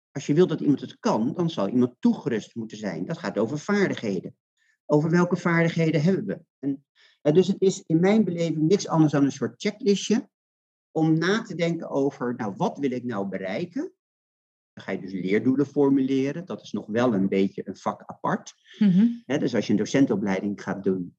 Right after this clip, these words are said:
Speaker 1: dan is je allereerste les die je krijgt, is, dat gaat over het leren van, van leer-, eh, formuleren van leerdoelen. Maar dus, ja, mijn belangrijkste boodschap is van,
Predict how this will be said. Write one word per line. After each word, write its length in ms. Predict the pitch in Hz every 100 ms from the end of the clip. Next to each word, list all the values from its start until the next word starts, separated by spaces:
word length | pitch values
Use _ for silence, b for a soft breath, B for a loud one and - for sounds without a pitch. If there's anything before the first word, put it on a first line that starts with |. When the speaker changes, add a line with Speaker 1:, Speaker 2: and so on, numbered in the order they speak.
| _
Speaker 1:
dan 140 | 107
is 120 | 98
je 100 | -
allereerste 880 | - 131 110 101 98 - 101 69 - - -
les 340 | 110 120 -
die 140 | 110 98
je 60 |
krijgt, 360 | 95 113 98 -
is, 280 | - - _ _
dat 160 | - -
gaat 220 | 117 110
over 260 | 101 92 -
het 80 | 98
leren 280 | 98 95
van, 400 | - 87 - - - - B B B B B B _ _ _
van 140 | 95
leer-, 280 | 98 113 131
eh, 200 | - 117
formuleren 480 | - 131 117 107 98
van 140 | -
leerdoelen. 680 | 95 107 123 139 160 202 -
Maar 180 | - 131
dus, 340 | 139 156 - - _ _ _ _ _ _ _ _ -
ja, 180 | 147 143
mijn 240 | 170 208
belangrijkste 600 | 165 175 156 143 - 127
boodschap 600 | 117 156 185 - 160 -
is 380 | 135 143 - - -
van, 400 | 127 120 120